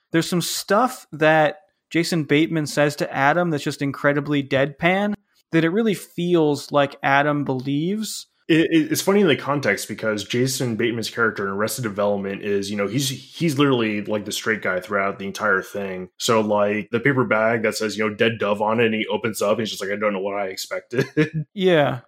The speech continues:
Speaker 2: So, uh, so, so it, it, it's funny, it's funny that you say that because, um, on the solo Will Arnett episode,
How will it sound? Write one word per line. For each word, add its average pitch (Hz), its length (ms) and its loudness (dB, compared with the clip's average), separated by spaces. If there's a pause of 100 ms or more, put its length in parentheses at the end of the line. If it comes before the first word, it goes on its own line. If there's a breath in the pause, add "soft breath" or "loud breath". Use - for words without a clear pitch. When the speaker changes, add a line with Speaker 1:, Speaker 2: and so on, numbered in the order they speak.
Speaker 2:
So, 139 320 4
uh, 127 280 2
so, 151 320 2
so 151 300 0
it, 143 140 -2
it, 151 400 0
it's 143 100 -4
funny, 208 340 2
it's 135 140 -4
funny 208 160 -2
that 190 120 4
you 127 60 6
say 127 180 0
that 107 180 2
because, 107 680 0
um, 101 480 -4
on 113 140 -4
the 117 80 -4
solo 165 340 4
Will 123 200 2
Arnett 110 320 2
episode, 92 580 -4